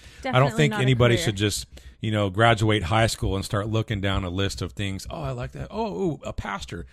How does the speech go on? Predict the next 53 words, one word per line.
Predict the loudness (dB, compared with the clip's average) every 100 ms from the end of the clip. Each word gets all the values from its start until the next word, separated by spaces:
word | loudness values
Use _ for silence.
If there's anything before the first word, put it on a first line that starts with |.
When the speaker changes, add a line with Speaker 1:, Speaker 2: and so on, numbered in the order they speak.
| -12
Speaker 1:
I | -10
think | -10 -10
I'm | -10
gonna | -8
do | -8 -6
that. | -6 -4 -4 -6
Speaker 2:
<laughs> | -6
Speaker 1:
I'm, | -10 -12 -12 -10
I'm | -8
Speaker 2:
Yeah. | -6
Speaker 1:
gonna | -6
be | -6
a | -4
pastor | -4 -4 -4 -10
as | -8
my | -10 -12
career." | -14 -14 -14 -14
You | -10
know, | -8
you, | -6 -8
and, | -8 -10
Speaker 2:
Mm-hmm. | -10
Speaker 1:
and | -10 -12 -12 _ -20 -20 _ _ -2
jumping | 0 0 -2 -2
into | -4 -2
that, | 0
I | 0
think | -2 -4
most | -2 -4 -2
people | -4 -2
would | -6
find | -6 -4 -2 -2
that, | -4
"Wow, | -2 0 0 -2 -6
okay, | -8 0 0 0 -4 -20 -20 _ _ -18 -10
now | -6 -4
I |
get | -2 -2 -2
it. | -6 -14 -20 _ -12
Now | -8
I |
see | -8 -8
why," | -6 -4 -4 -6 -12 _
you | -4
know? | -2 -2 -6 -6
And | -2
I |
think | 0 0
it | 2
was | 0 -2 -4 -18 -20 -10
Charles | -4 -2 -2
Dobson | -2 -4 -4 -6
or | -6 -6